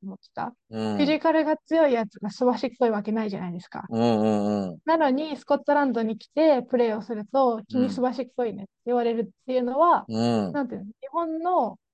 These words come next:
Speaker 1: 日本の中でプレーしてたらわからないけど、
Speaker 2: うん。
Speaker 1: そもそもの技術力だったり、
Speaker 2: うん。
Speaker 1: 個人技、ドリブルっていうのが、
Speaker 2: うん。
Speaker 1: そもそも、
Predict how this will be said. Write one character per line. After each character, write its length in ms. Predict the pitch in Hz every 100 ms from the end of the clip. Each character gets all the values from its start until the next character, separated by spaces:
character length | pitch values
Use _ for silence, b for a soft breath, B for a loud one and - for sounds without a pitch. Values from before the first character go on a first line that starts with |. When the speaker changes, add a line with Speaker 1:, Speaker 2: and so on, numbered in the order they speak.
| _ -
Speaker 1:
日 140 | 285
本 120 | 349
の 100 | 359
中 260 | 370 392 330
で 80 | 233
プ 160 | -
レ 100 | 254
ー 40 | 240
し 60 |
て 120 | - 240
た 100 | 226
ら 240 | 254 233
わ 100 | 226
か 140 | 226
ら 140 | 220 214
な 100 | 220
い 60 |
け 120 | 214 196
ど、 220 | 233 226
Speaker 2:
う 20 |
ん。 40 | 214
Speaker 1:
そ 140 | 294
も 200 | 294 311
そ 120 | 330
も 120 | 311
の 180 | 302 320
技 160 | 226 240
術 220 | 247 247
力 220 | 240 240
だ 80 | 196
っ 40 | 190
た 80 | -
り、 280 | 220 226 208
Speaker 2:
う 100 | -
ん。 20 | 214
Speaker 1:
個 120 | 240
人 200 | 247 247
技、 320 | 240 208 311 302
ド 80 |
リ 120 | 240 240
ブ 120 | 466
ル 160 | 480 -
っ 60 |
て 80 | -
い 40 |
う 40 | 269
の 140 | 220
が、 220 | 214 226
Speaker 2:
う 20 | -
ん。 40 | - _ _ _ _
Speaker 1:
そ 120 | -
も 140 | 330 359
そ 160 | 381
も、 340 | 381 370 226